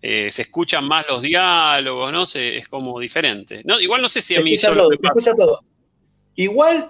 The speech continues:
Speaker 2: yo adhiero, a mí me, me resultó muy, pero muy interesante lo que sucedió en cancha de Boca frente a Ecuador, con esa intervención sonora,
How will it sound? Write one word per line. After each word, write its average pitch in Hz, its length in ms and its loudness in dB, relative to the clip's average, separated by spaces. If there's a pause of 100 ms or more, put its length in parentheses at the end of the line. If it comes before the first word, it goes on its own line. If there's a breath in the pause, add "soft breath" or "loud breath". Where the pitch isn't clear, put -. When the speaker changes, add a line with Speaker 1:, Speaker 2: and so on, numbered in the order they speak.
Speaker 2:
yo 294 400 0
adhiero, 277 720 2
a 190 100 2
mí 269 120 0
me, 233 280 2
me 185 160 0
resultó 185 460 0
muy, 254 380 0
pero 185 200 0
muy 262 220 2
interesante 202 880 -2 (140)
lo 151 160 2
que 151 80 -6
sucedió 175 520 2
en 160 100 2
cancha 165 360 0
de 170 120 4
Boca 196 340 4
frente 151 340 0
a 143 40 2
Ecuador, 208 500 4 (840)
con 165 160 2
esa 208 180 0
intervención 175 720 2
sonora, 196 720 2